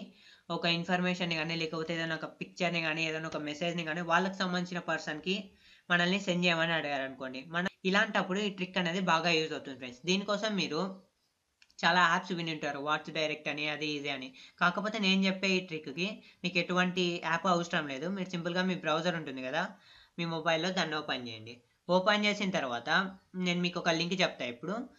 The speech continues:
సేమ్ ఆ లింక్ని మీ అడ్రస్ బార్లో టైప్ చేయండి ఫ్రెండ్స్. ఆ, ఆ లింక్ వచ్చేసి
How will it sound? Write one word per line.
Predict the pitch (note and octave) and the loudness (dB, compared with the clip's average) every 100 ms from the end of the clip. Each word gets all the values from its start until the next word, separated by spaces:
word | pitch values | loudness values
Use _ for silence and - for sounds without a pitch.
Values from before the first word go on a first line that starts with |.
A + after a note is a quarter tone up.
| _ - | _ 0
సేమ్ | G3+ G#3+ G3+ | 2 2 2
ఆ | F3 | 2
లింక్ని | F3 F3 G#3+ | 2 0 -2
మీ | G#3+ F3 | 2 2
అడ్రస్ | D#3 D#3+ D#3+ | 2 -2 2
బార్లో | E3 F3 F#3 | 2 2 2
టైప్ | D#3+ B2+ | 0 0
చేయండి | B2+ A#2+ A2+ | -6 -10 -12
ఫ్రెండ్స్. | B2 A#2+ _ _ _ _ _ - | -16 -16 _ _ _ _ _ -6
ఆ, | D#3+ D#3+ D#3+ E3 | 2 4 4 2
ఆ | E3+ | 2
లింక్ | F3 F#3+ F#3+ | 2 4 2
వచ్చేసి | F3+ D#3+ D3 | 0 -2 0